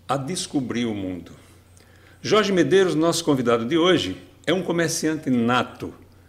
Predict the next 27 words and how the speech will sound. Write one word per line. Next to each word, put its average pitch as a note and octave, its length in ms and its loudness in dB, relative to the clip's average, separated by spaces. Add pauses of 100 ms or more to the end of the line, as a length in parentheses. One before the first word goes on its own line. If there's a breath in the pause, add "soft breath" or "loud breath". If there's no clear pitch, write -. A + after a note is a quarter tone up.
(340 soft breath)
daquele E3+ 560 2
que F3 140 -4
exerceu D3 500 2
o C#3+ 40 0
comércio C3+ 560 0
de A#2+ 100 -2
verdade, G#2+ 880 0 (560 loud breath)
na C#3+ 180 4
unha, C#3 720 6 (220)
né, A#2 140 -8
com C#3+ 220 4
orgulho. B2 680 4 (640 loud breath)
Jorge F3+ 320 4
foi F#3 160 0
mascate, D#3 880 0
caixeiro D3+ 480 2
viajante, B2 580 2
tem C3 140 2
muito C3+ 320 4
orgulho B2 320 2
disso, B2 420 -2 (500 soft breath)
que G3+ 100 -6
são G#3+ 220 0
traduções F3+ 800 0
nobres D#3+ 840 0
do A2+ 320 -2
comerciante. A#2 1000 -8